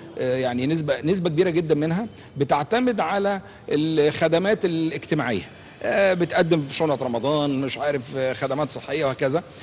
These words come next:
فهي متغلغلة جوه الم-، المجتمع، و-، وعارفة مين اللي فقير ومين الغني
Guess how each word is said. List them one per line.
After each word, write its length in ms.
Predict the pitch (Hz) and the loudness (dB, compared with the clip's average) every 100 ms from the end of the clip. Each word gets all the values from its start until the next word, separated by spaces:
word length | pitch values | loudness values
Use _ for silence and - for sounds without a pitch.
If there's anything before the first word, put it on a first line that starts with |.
| - | -8
فهي 420 | - 147 202 269 | 0 4 4 4
متغلغلة 880 | 226 190 175 156 156 135 196 247 233 175 - | 4 4 4 4 2 4 4 4 2 -2 -4
جوه 360 | 135 214 202 | 2 6 6
الم-، 260 | 160 139 143 - | 6 4 0 0
المجتمع، 680 | 127 131 127 127 - 151 95 - - - - - | 0 2 2 2 4 2 2 -6 -16 -16 -16 -4
و-، 280 | 120 131 135 | 2 6 6
وعارفة 520 | 147 147 226 226 175 | 8 8 8 6 4
مين 200 | 165 214 | 4 6
اللي 200 | 202 165 | 6 6
فقير 480 | 139 147 160 180 170 | 4 4 6 6 6
ومين 420 | 147 143 151 190 | 4 2 4 4
الغني 760 | 190 160 147 135 147 160 160 | 4 4 4 4 4 4 4